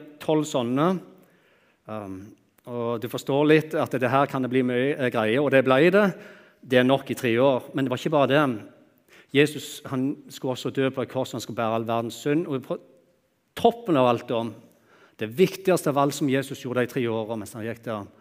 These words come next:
var å vise oss alle hvem Gud er. Og derfor, og nettopp derfor, så tror jeg at Jesus valgte å stoppe alt.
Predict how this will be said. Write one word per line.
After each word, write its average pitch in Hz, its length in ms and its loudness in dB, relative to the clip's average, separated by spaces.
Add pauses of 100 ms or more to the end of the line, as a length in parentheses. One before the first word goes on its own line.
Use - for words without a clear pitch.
(460)
var 104 160 -8
å 107 60 -14
vise 123 440 -4
oss 127 240 -10
alle 110 380 -2 (380)
hvem 107 120 -8
Gud 95 300 -12
er. - 160 -18 (2750)
Og 117 100 -8
derfor, 117 460 -2 (1000)
og 127 100 -6
nettopp 165 600 0
derfor, 120 480 -2 (1000)
så 127 140 -6
tror 175 240 4
jeg 180 100 6
at 147 160 -2
Jesus 175 480 0 (120)
valgte 170 420 2
å - 40 -4
stoppe - 680 -2
alt. 151 420 0